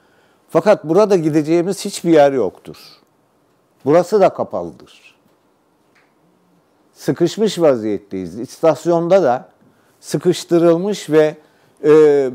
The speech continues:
belki ancak o eski vagona binip başka bir yere gitmek isteyeceğizdir. Ama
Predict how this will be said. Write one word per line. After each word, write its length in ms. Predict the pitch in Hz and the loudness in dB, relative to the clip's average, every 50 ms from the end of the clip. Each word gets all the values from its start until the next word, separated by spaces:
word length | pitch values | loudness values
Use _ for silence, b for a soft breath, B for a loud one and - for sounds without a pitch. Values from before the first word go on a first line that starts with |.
| 120 - | -10 -12
belki 480 | - 135 143 185 185 170 - - 190 | -6 2 4 4 4 2 0 -2 0
ancak 460 | 143 170 175 180 170 165 160 156 - - | 2 2 0 2 2 0 0 0 -4 -6
o 400 | 151 160 151 156 156 147 143 - | 0 2 2 4 4 2 0 -2
eski 420 | - 165 147 - - - 175 180 | -6 -8 -8 -8 -8 -4 0 2
vagona 460 | 170 156 147 147 151 143 143 143 135 | 2 2 2 2 0 0 0 -4 -6
binip 260 | 143 156 156 - _ | -6 -10 -10 -6 _
başka 340 | - 147 - - - 190 202 | -6 -6 -6 -6 -4 -4 -2
bir 60 | 170 | 0
yere 300 | 156 143 123 113 107 104 | 0 0 -2 -2 -2 -4
gitmek 420 | 98 95 92 - _ 98 90 - - | -6 -6 -10 -14 _ -18 -18 -18 -20
isteyeceğizdir. 920 | 98 - _ - 95 92 85 92 92 82 85 82 - - 185 202 196 - b b b b b b b _ | -20 -20 _ -12 -12 -10 -8 -8 -10 -10 -10 -14 -16 -14 -14 -14 -14 -16 b b b b b b b _
Ama 380 | - 151 151 156 170 185 185 | -2 -2 0 0 -2 -2 -6